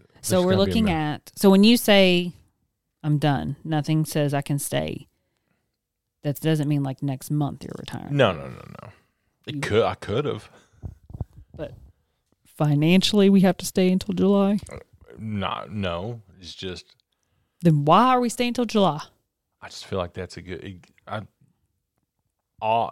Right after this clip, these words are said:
Speaker 2: like, to leave, I've got so much stuff to do. <laughs> Like, so
Speaker 1: <laughs>
Speaker 2: much
Speaker 1: Who
Speaker 2: work to
Speaker 1: cares?
Speaker 2: do.
Speaker 1: You just walk away and you don't have
Speaker 2: <laughs> I know.
Speaker 1: anything else to do
Speaker 2: I know.
Speaker 1: anymore. Turns out.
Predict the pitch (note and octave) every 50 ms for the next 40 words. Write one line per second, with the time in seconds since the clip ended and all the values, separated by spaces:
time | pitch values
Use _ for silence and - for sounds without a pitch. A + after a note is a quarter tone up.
0 | - - G#2 G#2 F2+ E2+ F#2 G2 _ - - G#2 F#2+ F#2 F#2 G2 G#2+ A2 A2+ B2
1 | C3 C3+ C3+ C3 B2 - - - - F2 F#2 F2+ F2+ F2+ - - F2+ D2+ D2+ E2
2 | - - - - - - - - - D#2 E2 D#2 - - - - - _ _ _
3 | _ _ _ _ _ - - - - - - D#3 D3+ C3+ - - C#4+ - - -
4 | - A#4 B4 - - - D5 D#5+ D#5+ C5+ E4 G#3+ F#3+ G3 G3 A#3+ C#4 C#4+ A#3+ G3+
5 | G#3+ A#3 B3+ - A#3 C4+ D4+ C4 A3 A#3+ A#3 A3 G#3+ G#3+ B3 C#4+ C4 B3+ A#3+ C4
6 | B3+ B3 C4 B3+ B3+ C4 C#4+ C4+ - B3 B3 A#3+ C#4+ F4+ G#4+ D4 A#3+ G#3+ G3+ G3+
7 | G3 F#3+ F#3 F#3+ - - - - - - - - - - A#3 A3 G#3+ G#3+ G#3 A#3+
8 | C4+ E4 D#4+ C#4 -